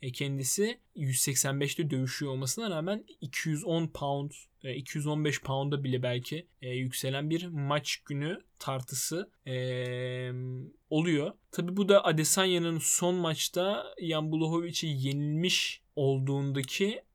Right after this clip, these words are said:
e, problemlerinden bir tanesiydi. Çünkü Jan Blachowicz de büyük bir dövüşçü. Adesanya orada gerçekten,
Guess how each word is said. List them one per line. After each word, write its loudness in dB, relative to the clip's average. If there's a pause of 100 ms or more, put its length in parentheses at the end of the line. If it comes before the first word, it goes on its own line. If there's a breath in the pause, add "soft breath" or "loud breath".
(100)
e, 0
problemlerinden 0
bir -6
tanesiydi. -2
Çünkü -2
Jan 0
Blachowicz 0
de -6
büyük -8
bir -10
dövüşçü. -8 (320 soft breath)
Adesanya -2
orada 2
gerçekten, -2